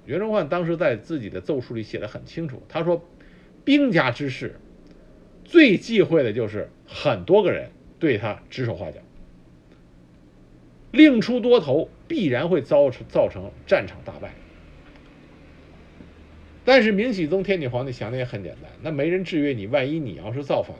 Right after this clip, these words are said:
拿着兵自立了，我怎么办？所以天启皇帝当时坚持监军制度，就这样把监军的太监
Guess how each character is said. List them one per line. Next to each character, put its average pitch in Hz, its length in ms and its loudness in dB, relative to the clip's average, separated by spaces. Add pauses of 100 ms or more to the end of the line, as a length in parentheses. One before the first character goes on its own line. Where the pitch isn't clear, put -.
(180)
拿 110 180 -6
着 147 80 -2
兵 143 160 -6
自 151 220 -6
立 156 120 -2
了， 107 120 -6
我 165 240 -6
怎 143 100 -2
么 - 100 -6
办？ - 120 -18 (1600)
所 262 240 10
以 123 380 2 (100)
天 175 200 -4
启 135 80 -4
皇 110 280 -8
帝 107 160 -10 (760)
当 175 180 0
时 156 140 -4
坚 220 340 -2
持 87 280 -14 (720)
监 160 180 0
军 156 140 -2
制 139 100 -6
度， - 80 -18 (1160)
就 262 180 4
这 262 280 6
样 120 300 0 (1120)
把 131 480 2
监 175 240 0
军 170 80 0
的 165 100 -2
太 131 220 -4
监 90 180 -10